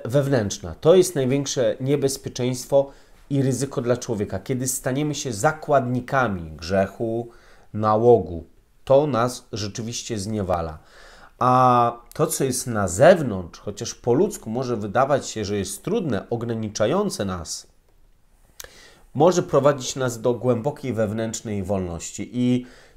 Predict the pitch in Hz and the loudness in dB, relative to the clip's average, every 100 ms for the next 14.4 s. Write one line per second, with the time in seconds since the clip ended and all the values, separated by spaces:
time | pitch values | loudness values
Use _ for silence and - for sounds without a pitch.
0 | - 156 151 139 - 165 156 135 107 101 | 0 2 6 6 6 0 -2 -2 0 0
1 | 98 - - 107 101 101 101 95 101 123 | 0 -2 -4 -2 0 0 -2 -4 -4 -4
2 | - 101 98 - 117 101 113 113 98 120 | 0 0 0 -4 -6 -6 -6 -6 -6 -6
3 | 107 92 110 - 113 98 - 127 127 - | -6 -2 -2 -2 -4 -6 -6 -8 -8 -6
4 | 107 104 101 123 - 101 110 92 92 87 | -2 0 0 0 -2 -4 -4 -2 -2 -2
5 | 92 143 147 - - - - - _ _ | -4 -6 -8 -20 -20 -20 -20 -20 _ _
6 | _ _ 156 175 175 180 - - _ - | _ _ -4 -2 -2 -6 -10 -20 _ -10
7 | 165 180 214 165 - 101 101 101 127 123 | -8 -6 -2 -2 -2 -4 -2 -2 -2 -2
8 | 98 87 85 85 82 - 95 107 127 104 | -4 -8 -10 -10 -12 -10 -10 -8 -6 -4
9 | 120 113 113 107 - _ - 95 104 139 | -2 -2 -4 -6 -12 _ -16 -2 8 8
10 | 139 113 104 98 98 - _ _ _ _ | 8 4 -2 -2 -6 -14 _ _ _ _
11 | _ _ - - 202 175 - - 80 - | _ _ -12 0 2 2 0 -6 -12 -14
12 | _ _ _ _ - 120 139 139 139 120 | _ _ _ _ -4 2 4 4 0 -6
13 | 110 110 98 107 - 101 110 110 104 117 | -4 -4 -4 -6 -6 -4 -2 2 6 6
14 | 104 92 87 - | 4 -2 -6 -12